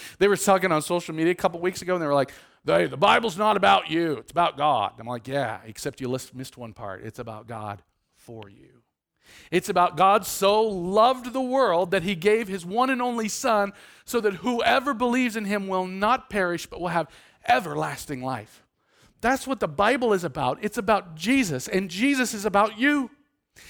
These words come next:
He came for you. And this is the power of the gospel, and so you don't need to fear the Lord in a terror standpoint.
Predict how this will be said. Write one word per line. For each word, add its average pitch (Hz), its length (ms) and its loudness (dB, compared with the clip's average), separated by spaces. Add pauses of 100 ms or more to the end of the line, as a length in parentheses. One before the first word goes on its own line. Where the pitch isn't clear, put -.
(100)
He 240 100 -4
came 170 280 0
for 208 140 -14
you. 226 380 -12 (360)
And 170 160 -4
this 196 120 2
is 196 100 -6
the 190 100 -2
power 202 500 0
of 160 140 -4
the 160 80 -2
gospel, 165 440 -2
and 143 120 -6
so - 100 -8
you 165 160 -8
don't 196 140 -12
need 196 140 -10
to 160 60 -6
fear 185 380 -8
the 151 80 -8
Lord 139 400 -6
in 143 160 -10
a 117 80 -12
terror 175 400 -14
standpoint. 110 560 -20